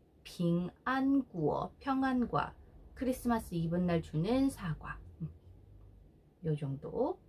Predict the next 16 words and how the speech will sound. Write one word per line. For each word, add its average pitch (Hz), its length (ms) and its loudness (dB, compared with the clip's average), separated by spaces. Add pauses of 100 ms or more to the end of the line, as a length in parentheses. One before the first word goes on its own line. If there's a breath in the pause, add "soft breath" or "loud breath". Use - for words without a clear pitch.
(140)
그래서 185 440 2
중국에서는 214 1500 4
이제 175 160 -2
일반 220 720 2
젊은 202 400 0
층에서는 214 640 2
굉장히 185 360 0
즐기는 208 560 0
크리스마스 220 580 -4
문화가 156 460 2
되었고, 160 680 2 (480 soft breath)
이제 - 400 -2 (920)
기업들이나 190 1000 2 (220)
가게들 214 600 4
같은 190 300 -2
경우는 175 560 0